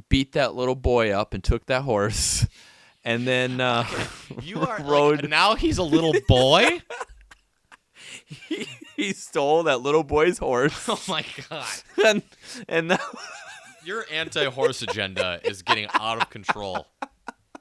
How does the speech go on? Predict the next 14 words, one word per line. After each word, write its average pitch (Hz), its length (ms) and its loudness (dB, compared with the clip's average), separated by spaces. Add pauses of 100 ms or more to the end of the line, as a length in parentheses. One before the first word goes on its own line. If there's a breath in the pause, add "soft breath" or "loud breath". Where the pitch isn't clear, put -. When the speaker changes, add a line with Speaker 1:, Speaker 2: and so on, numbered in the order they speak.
(1300 loud breath)
Speaker 1:
And 147 160 -2
then 165 160 4
he 196 120 -2
rides, 196 840 -2
you 190 120 -6
know, 196 320 -2
seventy 160 540 0
miles. 202 640 -4 (240 soft breath)
So - 180 -2
you're 196 280 -2
right. 208 280 2
I, 120 260 -2
he - 200 -14
probably 131 600 -4